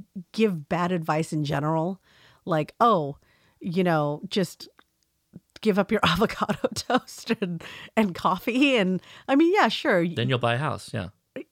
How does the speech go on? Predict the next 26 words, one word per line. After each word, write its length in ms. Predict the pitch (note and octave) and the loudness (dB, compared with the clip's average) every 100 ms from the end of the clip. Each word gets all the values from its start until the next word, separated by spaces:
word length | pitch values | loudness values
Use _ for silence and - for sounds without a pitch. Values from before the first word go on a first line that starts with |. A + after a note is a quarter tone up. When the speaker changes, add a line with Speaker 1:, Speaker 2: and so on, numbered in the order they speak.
| _ _ _ _ - | _ _ _ _ -10
Speaker 1:
That's 340 | F3+ G#3+ - | 0 0 0
just 220 | C4+ - | -6 0
not 320 | B3 A3+ - | 2 2 2
realistic 580 | G3 G3 F#3 F#3 G#3 F#3+ | 0 2 0 -2 -4 -2
with 120 | G3 | -4
housing 340 | F#3+ C4+ A#3 C#3 | 0 -2 0 -2
Speaker 2:
I'm 60 | |
Speaker 1:
prices 200 | C3+ C3 | -2 -2
Speaker 2:
sorry, 180 | - - C#3 | -2 -4 -2
Leah, 100 | E3+ | 0
Speaker 1:
either. 80 | F#2 | 0
Speaker 2:
did 100 | G2 | 0
I 60 | |
tell 160 | G#2 A#2 | 0 -2
you 100 | G#2+ | 0
my 120 | G2 | 0
new 140 | F#2 F2+ | 0 -2
scheme? 300 | - F#2 F2+ | -2 -2 -2
It's, 220 | - - - | -4 -10 -8
uh, 140 | F2 | -8
buy 320 | - F2+ F2+ G2 | -6 -6 -6 -6
low, 280 | F#2 F2+ | -6 -8
sell 360 | F2+ - F2 E2 | -8 -12 -10 -10
high. 480 | - E2+ G2 G#2+ - _ | -12 -14 -14 -16 -20 _
Speaker 1:
<laughs> 800 | F#3+ E3 B3 - E4 C4+ - - A3 - C4+ - - - _ _ _ _ _ _ _ _ _ _ _ _ _ - - - - G3 | 0 2 2 2 4 4 2 0 -2 -8 -14 -12 -14 -16 _ _ _ _ _ _ _ _ _ _ _ _ _ -20 -16 -16 -12 -12
So, 720 | - B3+ G#3+ G3 F#3 F#3 E3 | -2 2 6 6 4 2 -2